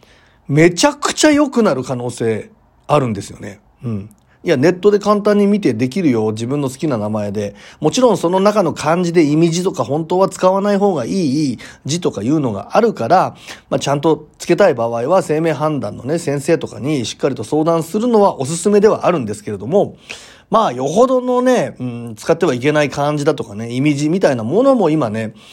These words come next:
まあ、調べようと思ったらば、ネットとかYouTubeで調べられる時代ですから、そうやって自分で何パターンか種類を出して子供にいい、えー、画数を与えるっていうことをやってったらね、日本の人たちの今後の生まれてくる子供たちの運がね、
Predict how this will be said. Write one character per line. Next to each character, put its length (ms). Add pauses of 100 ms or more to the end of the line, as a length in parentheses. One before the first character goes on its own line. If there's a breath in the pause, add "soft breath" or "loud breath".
(240 loud breath)
ま 520
あ、 60
調 200
べ 100
よ 80
う 60
と 60
思 180
っ 60
た 120
ら 80
ば、 120
ネ 120
ッ 80
ト 100
と 80
か 60
YouTube 400
で 80
調 200
べ 320
ら 140
れ 100
る 80
時 140
代 160
で 100
す 80
か 120
ら、 260 (380 loud breath)
そ 180
う 60
や 60
っ 20
て 120
自 180
分 180
で 80
何 260
パ 140
タ 80
ー 100
ン 60
か 80
種 180
類 80
を 80
出 180
し 100
て 100
子 100
供 240
に 560
い 40
い、 80 (360 loud breath)
え 320
ー、 20
画 140
数 140
を 120
与 220
え 60
る 60
っ 40
て 120
い 20
う 20
こ 60
と 80
を 20
や 140
っ 40
て 140
っ 20
た 140
ら 80
ね、 320
日 140
本 420
の 120
人 220
た 140
ち 140
の 100
今 200
後 120
の 300 (260)
生 80
ま 140
れ 60
て 120
く 140
る 80
子 160
供 180
た 140
ち 100
の 180
運 220
が 140
ね、 280